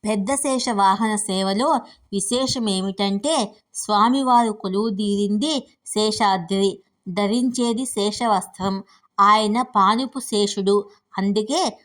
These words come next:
ఉత్సవాల్లో శేషుడికి అత్యంత ప్రాధాన్యమిస్తూ తొలి రోజు ఆ వాహనం మీదే ఊరేగిస్తారని పండితులు చెప్తున్నారు.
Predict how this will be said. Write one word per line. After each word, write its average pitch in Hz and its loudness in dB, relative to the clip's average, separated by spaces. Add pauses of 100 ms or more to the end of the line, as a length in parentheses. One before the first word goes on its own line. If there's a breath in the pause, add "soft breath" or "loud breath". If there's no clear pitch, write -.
(160 loud breath)
ఉత్సవాల్లో 226 2
శేషుడికి 214 -4 (400 loud breath)
అత్యంత 254 -2 (140)
ప్రాధాన్యమిస్తూ 202 0 (440 loud breath)
తొలి 220 0
రోజు 226 -2 (180)
ఆ 190 6
వాహనం 190 2
మీదే 202 -2 (380 loud breath)
ఊరేగిస్తారని 214 -2 (360 soft breath)
పండితులు 214 0
చెప్తున్నారు. 190 -2